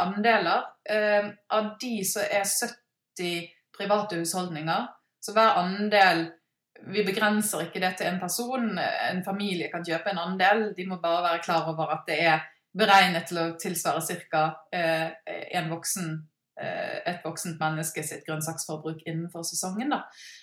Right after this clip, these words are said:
Eh, så det er de jo klar over. Noen har flere andeler. Ehm, men, eh, så vi føler hver, hver andel der knytter seg til flere. Ofte, jeg tror i snitt har vi funnet ut det er to-tre mennesker på hver, per andel da. Ehm, og så har vi jo tredve restaurantandeler.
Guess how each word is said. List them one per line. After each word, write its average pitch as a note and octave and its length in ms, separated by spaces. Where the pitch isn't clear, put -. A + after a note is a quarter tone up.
Eh, F#3 240
så G#3 120
det G3+ 80
er F#3+ 180
de F3 80
jo F3 80
klar F#3+ 240
over. C4+ 120
Noen G#3 200
har E3+ 100
flere F3 320
andeler. D#3+ 460
Ehm, F#3+ 760
men, F#3+ 420
eh, F#3+ 240
så - 140
vi G#3+ 100
føler A3+ 180
hver, A#3 240
hver G#3+ 280
andel A3 320
der G3 340
knytter G#3+ 300
seg F3 200
til F3 100
flere. E3+ 500
Ofte, F#3 380
jeg - 160
tror G#3 200
i F3 80
snitt F#3+ 320
har E3+ 100
vi D#3+ 200
funnet E3 300
ut F3 120
det E3 80
er D#3 140
to-tre E3+ 360
mennesker - 480
på F3+ 80
hver, - 240
per E3+ 160
andel D3 380
da. E3+ 140
Ehm, F#3 600
og A3 60
så C4 160
har G#3+ 200
vi A#3 60
jo A3 100
tredve G3 680
restaurantandeler. E3+ 880